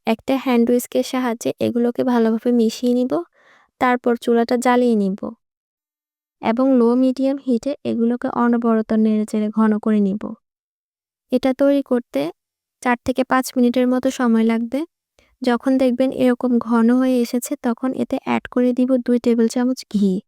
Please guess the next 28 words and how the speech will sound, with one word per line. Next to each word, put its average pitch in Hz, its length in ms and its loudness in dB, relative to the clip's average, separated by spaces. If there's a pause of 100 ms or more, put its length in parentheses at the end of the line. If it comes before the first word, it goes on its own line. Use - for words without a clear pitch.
(960)
আপনি 269 280 2 (100)
চাইলে 262 260 2 (140)
এর 254 160 4
মধ্যে 262 320 -2
কিছুটা 254 320 -4 (140)
এলাচ 247 180 0 (100)
গুঁড়ো 240 260 2
দিতে 254 180 0
পারেন, 277 280 -2 (220)
আমি 233 220 4
এতে 240 180 0
স্কিপ - 320 -6 (100)
করলাম। 208 340 -2 (1120)
এটাকে 269 280 0 (160)
আরও 254 140 2 (120)
এক 262 140 -4
মিনিটের 254 380 2
মতো 269 180 -2 (140)
just 247 240 0 (160)
ঘিটা 240 260 -2 (100)
মিশে 247 260 2
যাওয়া 254 260 2
পর্যন্ত 254 380 0 (180)
একটু - 180 -4 (100)
নেড়েচেড়ে 247 520 2
মিশিয়ে 214 360 0
নিব। 202 160 -4 (1040)
শেষে 269 340 0